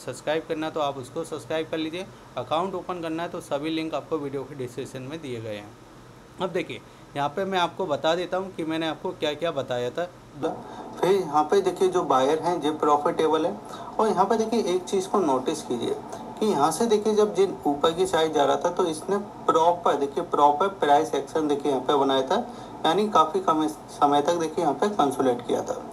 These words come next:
उसके बाद अगर मैं आगे लेके चलता हूँ तो यहाँ पे भी अगर आप देखो तो proper देखिए यहाँ पे इसने क्या किया, proper देखिए consolidate किया, ठीक है। यानी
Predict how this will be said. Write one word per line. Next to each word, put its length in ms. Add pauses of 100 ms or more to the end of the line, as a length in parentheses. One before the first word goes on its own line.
(500)
उसके 300
बाद 380
अगर 240
मैं 180
आगे 320
लेके 280
चलता 320
हूँ 220
तो 100
यहाँ 280
पे 180
भी 140
अगर 200
आप 120
देखो 260
तो 180
proper 420
देखिए 260
यहाँ 160
पे 260
इसने 260
क्या 180
किया, 300
proper 440
देखिए 280
consolidate 580
किया, 300
ठीक 220
है। 120 (460)
यानी 220